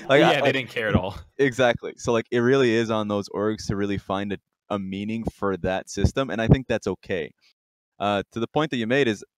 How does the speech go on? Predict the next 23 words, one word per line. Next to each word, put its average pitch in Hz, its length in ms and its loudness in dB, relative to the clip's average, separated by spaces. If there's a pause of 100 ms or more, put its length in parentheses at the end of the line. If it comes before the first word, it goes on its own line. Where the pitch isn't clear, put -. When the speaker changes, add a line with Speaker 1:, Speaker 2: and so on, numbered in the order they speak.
(920)
Speaker 2:
yeah, 147 180 6
I 123 80 4
think 214 260 0 (320)
there, 139 200 6
it 151 180 4
always 208 260 4
comes 139 280 -4
down 113 220 0
to 101 40 -4
some 95 240 -6
players. 92 420 -2
Like, 95 140 -4
if 95 140 -8
a 90 80 -6
player 104 320 0
has 98 200 0
substantial 92 680 -8
time 92 280 -6
in 90 100 -6
the 85 100 -6
L 90 120 -4
C 87 200 -8
S 90 280 -4